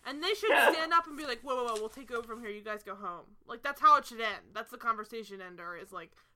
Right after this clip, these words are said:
Speaker 1: "Bye, guys. See ya." Like, what are these friends that they won't do that for you? At least, like, fucking, uh, what were you saying her name was? I can't even think of it now. Trina or something?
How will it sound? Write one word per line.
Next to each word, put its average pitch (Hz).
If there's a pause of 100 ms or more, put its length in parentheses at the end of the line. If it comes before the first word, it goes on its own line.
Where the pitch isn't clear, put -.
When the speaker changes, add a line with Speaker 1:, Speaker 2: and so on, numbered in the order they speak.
(100)
Speaker 1:
"Bye, 226
guys. 202 (160)
See 294
ya." 233 (300)
Like, 247
what 277
are 539
these 381
friends 320
that 214
they 214
won't 220
do 226
that 190
for 190
you? 165
At 147
least, 392
like, 226 (120)
fucking, 214 (120)
uh, 185 (280)
what 240
were 175
you 202
saying 196
her 190
name 185
was? 156
I -
can't 208
even 202
think -
of -
it 107
now. 113
Trina 254
or 294
something? 285